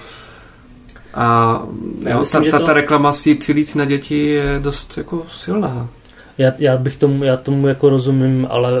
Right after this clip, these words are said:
Speaker 2: ve ch-, v konceptu nějakého dětský-, dětského centra nebo dětské kavárny. A my
Speaker 1: Mhm.
Speaker 2: se do téhle pozice nechceme stavět. My nikdy se nechceme prezentovat jako dětská kavárna. My jsme kavárna, která má, eh, dětský koutek.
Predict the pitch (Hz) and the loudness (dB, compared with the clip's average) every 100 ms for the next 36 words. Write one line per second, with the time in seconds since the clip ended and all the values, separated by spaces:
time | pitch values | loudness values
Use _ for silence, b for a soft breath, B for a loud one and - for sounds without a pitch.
0 | 123 113 123 - - - 127 123 120 - | -4 -2 -4 -4 -12 -6 -4 -4 -8 -12
1 | - - 135 127 - - - 131 127 127 | -20 -6 -2 -2 -2 -6 -6 -4 -2 -2
2 | 123 127 127 135 123 113 110 127 117 117 | -2 -4 -6 -6 -6 -6 -6 -6 -6 -6
3 | 120 - - - 127 123 - 131 113 113 | -8 -10 -14 -12 -8 -8 -8 -6 -4 -2
4 | 117 117 117 - - - 123 120 123 117 | -4 -4 -10 -18 -16 -8 -6 -4 -4 -4
5 | 113 110 107 - 123 117 110 110 110 107 | -6 -6 -8 -6 -6 -4 -4 -4 -4 -8
6 | 104 B B B - 127 120 131 147 127 | -12 B B B -16 -6 -4 -2 -2 -2
7 | 127 123 117 113 117 113 - 117 113 110 | -2 -2 -2 -4 -6 -8 -10 -10 -8 -8
8 | - 120 117 113 107 - 113 - 113 104 | -8 -6 -6 -8 -10 -10 -10 -8 -8 -8
9 | 110 117 113 117 123 120 127 107 113 110 | -8 -8 -8 -6 -6 -6 -8 -8 -8 -10
10 | - 113 110 113 113 113 110 110 113 110 | -8 -8 -8 -8 -8 -6 -6 -8 -8 -12
11 | - 113 107 113 110 107 104 - 110 110 | -8 -8 -8 -10 -10 -10 -12 -12 -10 -8
12 | 113 110 107 107 110 107 104 104 104 B | -8 -8 -8 -10 -8 -8 -6 -10 -12 B
13 | B B B B B - - - 110 101 | B B B B B -20 -20 -12 -8 -8
14 | 101 104 107 - - - 110 104 101 | -6 -6 -8 -10 -12 -8 -6 -6 -10